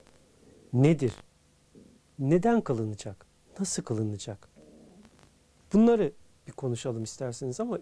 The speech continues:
bu işin bir de bir başı var. Şimdi evvela konunun ne olduğunu iyi anlamak lazım.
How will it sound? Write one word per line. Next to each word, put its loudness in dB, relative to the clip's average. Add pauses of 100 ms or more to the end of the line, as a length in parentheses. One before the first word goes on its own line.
bu -2
işin 0
bir -2
de 0
bir -6
başı -2
var. -4 (1700)
Şimdi 0 (280)
evvela 0 (840)
konunun 2 (360)
ne 0 (120)
olduğunu 0 (420)
iyi 2
anlamak -2
lazım. -14